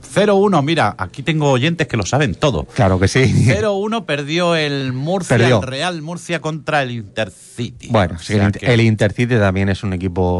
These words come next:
Speaker 1: Cachis, ahora
Speaker 2: es
Speaker 1: que
Speaker 2: un equipo
Speaker 1: ahora
Speaker 2: a tener en cuenta.
Speaker 1: Por cierto, por cierto, que no se me olvide... Eh, ah, me dice Bego que sus chiquitos van cuartos en la Liga. <laughs> Eh, enhorabuena.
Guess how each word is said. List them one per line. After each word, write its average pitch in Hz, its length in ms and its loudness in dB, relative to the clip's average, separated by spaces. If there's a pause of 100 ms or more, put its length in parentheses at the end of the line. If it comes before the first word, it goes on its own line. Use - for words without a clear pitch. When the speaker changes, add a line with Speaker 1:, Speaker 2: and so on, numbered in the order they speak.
Speaker 1:
Cachis, 110 460 -8
ahora 127 160 2
Speaker 2:
es 120 120 2
Speaker 1:
que 120 60 2
Speaker 2:
un 113 140 4
equipo 104 320 2
Speaker 1:
ahora 98 560 2
Speaker 2:
a 95 60 -2
tener 95 200 0
en 92 140 0
cuenta. 95 340 -4 (160)
Speaker 1:
Por 127 160 0
cierto, 127 460 -2 (420)
por 110 320 2
cierto, 120 640 -4
que 101 140 -6
no 120 160 -2
se 131 180 -4
me 131 120 0
olvide... 135 560 0 (480)
Eh, 117 520 0 (120)
ah, 175 160 0
me 147 100 -2
dice 165 220 -2
Bego 185 220 -4
que 160 100 -4
sus 131 180 -6
chiquitos 151 360 -2
van 165 200 0
cuartos 175 380 -4
en 156 100 0
la 104 80 0
Liga. 98 300 -4 (200)
<laughs> - 1200 0
Eh, 127 580 4
enhorabuena. 123 540 0